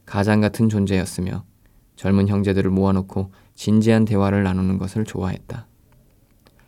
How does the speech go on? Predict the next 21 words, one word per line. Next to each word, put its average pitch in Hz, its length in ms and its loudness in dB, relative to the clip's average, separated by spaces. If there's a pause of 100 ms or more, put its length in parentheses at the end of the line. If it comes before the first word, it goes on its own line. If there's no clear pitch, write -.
(340)
아저씨는 110 500 4
노예의 110 340 6
오두막에서 104 640 2
깊은 113 420 -4
철학적 139 540 -4
이야기를 98 520 0
늘어놓았다. 101 760 0 (720)
하지만 98 380 -2 (280)
무엇보다도 101 760 4 (500)
에이브럼 101 400 2
아저씨가 98 400 -2
즐겨하는 104 640 0
이야기는 95 480 0 (320)
테네시에 123 540 0
있던 95 280 -4
아저씨의 95 440 -4
젊은 110 400 2
주인이 98 440 -4 (360)
전쟁터에 98 520 0
따라 98 260 -2
나섰던 95 500 -6